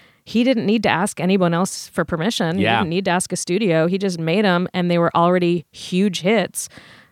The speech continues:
Speaker 1: And he just kept doing that." That sounds great to have your own built-in audience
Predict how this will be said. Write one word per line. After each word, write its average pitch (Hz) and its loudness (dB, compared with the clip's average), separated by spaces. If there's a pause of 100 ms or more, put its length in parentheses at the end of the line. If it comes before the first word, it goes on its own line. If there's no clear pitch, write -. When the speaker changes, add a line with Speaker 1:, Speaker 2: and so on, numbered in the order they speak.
(140)
Speaker 1:
And 196 4
he 202 6
just 185 2
kept 190 -2
doing 175 4
that." 180 0 (400)
That 170 -2
sounds 170 0
great 196 2
to 180 0
have 165 0
your 160 2
own 170 2
built-in 165 2
audience 208 0